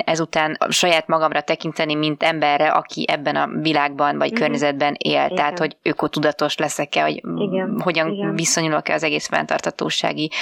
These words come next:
Speaker 1: kérdéshez. Gondolom, az erősíti százszázalékosan az én
Speaker 2: Így van, így
Speaker 1: elköteleződésemet
Speaker 2: van.
Speaker 1: e felé.
Speaker 2: Így van. Tehát minél inkább megtalálom a kapcsolódást, ö, magammal, ö, köztem és a,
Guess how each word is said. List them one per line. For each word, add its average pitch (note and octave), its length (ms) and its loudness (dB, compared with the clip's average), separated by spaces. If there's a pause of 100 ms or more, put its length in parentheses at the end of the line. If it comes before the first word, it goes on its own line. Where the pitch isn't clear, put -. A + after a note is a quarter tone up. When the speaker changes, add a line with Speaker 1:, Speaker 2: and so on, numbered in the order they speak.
(180)
Speaker 1:
kérdéshez. D#3+ 540 0 (200)
Gondolom, F3+ 380 2 (100)
az F3 240 0
erősíti D3+ 920 0
százszázalékosan D#3+ 1200 0
az D#3+ 120 0
én D#3 80 0
Speaker 2:
Így D3+ 60 0
van, D3+ 60 2
így D3+ 40 0
Speaker 1:
elköteleződésemet F#3+ 1300 0
Speaker 2:
van. E3+ 100 -2
Speaker 1:
e - 20 -8
felé. D#3 260 -2
Speaker 2:
Így G3+ 120 -2
van. G3+ 160 0
Tehát G#3 180 0
minél A#3+ 260 4
inkább G#3+ 340 2
megtalálom G3 460 0
a F3 40 2
kapcsolódást, F3+ 840 0 (100)
ö, F3 160 2
magammal, G3+ 800 2
ö, F3 260 2
köztem F#3+ 400 -4
és E3+ 120 -6
a, E3+ 120 -2